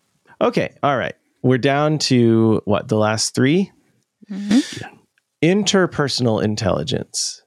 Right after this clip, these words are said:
Speaker 3: This is sometimes referred to as people smart. It's the capacity to understand the intentions, motivations, and desires of other people and work effectively with others. The strengths are, of course,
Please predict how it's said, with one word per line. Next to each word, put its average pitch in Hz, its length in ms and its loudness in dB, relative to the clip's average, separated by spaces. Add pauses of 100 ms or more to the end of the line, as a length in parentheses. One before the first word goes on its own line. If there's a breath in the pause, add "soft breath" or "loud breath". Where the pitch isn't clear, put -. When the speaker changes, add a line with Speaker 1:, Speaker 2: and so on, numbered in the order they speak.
(380)
Speaker 3:
This 110 300 -2
is 113 100 0
sometimes 95 440 -2
referred 85 460 0
to 76 160 0
as 85 220 0 (140)
people 190 300 0
smart. - 380 -4 (360)
It's 127 160 -2
the 117 100 0
capacity 170 580 0
to - 140 -2
understand 85 540 0
the 76 140 0
intentions, 123 720 -2
motivations, 80 680 2
and 67 160 -4
desires 67 640 -4
of 71 80 -6
other 85 220 2
people - 440 0 (300 loud breath)
and 113 180 2
work 135 240 0
effectively 80 640 -2
with 69 180 0
others. - 500 -4 (460)
The 113 60 2
strengths 180 360 -2
are, 104 340 0
of 95 140 -6
course, 80 480 -2